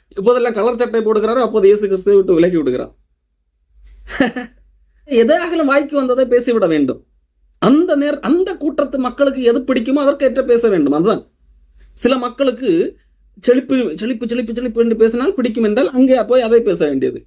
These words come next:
சில மக்களுக்கு வைராக்கியம் உள்ளது போன்ற தோற்றத்தை கொடுக்கக்கூடிய, "நீங்கள் கிறிஸ்துவுக்காக வாழ வேண்டும், கார் பங்களா என்று பேசுகிறவர்கள் எல்லாம் தப்பானவர்கள்", இப்படி பேசினால் சில கூட்டத்திலே பிடிக்கும்.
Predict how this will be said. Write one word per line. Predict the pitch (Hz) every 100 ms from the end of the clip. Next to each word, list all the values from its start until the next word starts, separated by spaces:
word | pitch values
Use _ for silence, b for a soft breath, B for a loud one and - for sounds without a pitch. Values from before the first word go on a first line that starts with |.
| _ _ _ _ -
சில | 233
மக்களுக்கு | 240 226 240 226 240 156 180 _
வைராக்கியம் | - 190 202 196 - 240 233
உள்ளது | 220 220
போன்ற | 202 233 285 262
தோற்றத்தை | 233 247 240 233 226
கொடுக்கக்கூடிய, | 226 220 226 220 202 175 B B
"நீங்கள் | 220 285 302 262
கிறிஸ்துவுக்காக | 330 - 359 370 508 294
வாழ | 330 311 339
வேண்டும், | 330 330 302 294 262 285 _ _ _ _ _ _ _ _ _ _ _ _ -
கார் | - 294 349 277
பங்களா | 330 339 330
என்று | 339 339
பேசுகிறவர்கள் | - 349 359 349 349 349
எல்லாம் | 339 339
தப்பானவர்கள்", | 330 - - 311 302 277 -
இப்படி | 226 -
பேசினால் | 277 269 277 262
சில | 247
கூட்டத்திலே | 233 233 233 226 214
பிடிக்கும். | 196 214